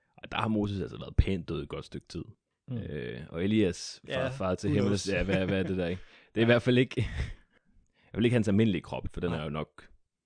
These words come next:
Speaker 1: forrådnet.
Speaker 3: Nemlig.
Speaker 2: Mm.
Speaker 1: Ben eller ej.
Speaker 3: Præcis.
Speaker 1: Øhm, men det er heller ikke et opstandelseslegeme, jo.
Speaker 3: Nej.
Speaker 1: Hvad er det så?
Speaker 3: Det er et eller andet mærkeligt.
Speaker 1: Så må det jo teknisk set være et genfærd.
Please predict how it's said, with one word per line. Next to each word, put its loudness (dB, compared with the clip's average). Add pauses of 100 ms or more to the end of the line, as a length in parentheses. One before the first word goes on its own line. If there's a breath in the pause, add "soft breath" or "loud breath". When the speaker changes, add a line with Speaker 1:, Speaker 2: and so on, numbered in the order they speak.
(600)
Speaker 1:
forrådnet. -10 (200)
Speaker 3:
Nemlig. -12 (280)
Speaker 2:
Mm. -12 (280)
Speaker 1:
Ben -2
eller -8
ej. -8 (220)
Speaker 3:
Præcis. -14 (100)
Speaker 1:
Øhm, -4 (1700)
men 2
det 2
er 2
heller 2
ikke 4
et 0
opstandelseslegeme, -2
jo. -8
Speaker 3:
Nej. -12 (400)
Speaker 1:
Hvad -4
er 0
det -4
så? -4 (360)
Speaker 3:
Det -12
er -8
et -10
eller -14
andet -12
mærkeligt. -16 (240 soft breath)
Speaker 1:
Så -6
må 4
det 8
jo 6
teknisk -2
set -2
være -6
et -6
genfærd. -14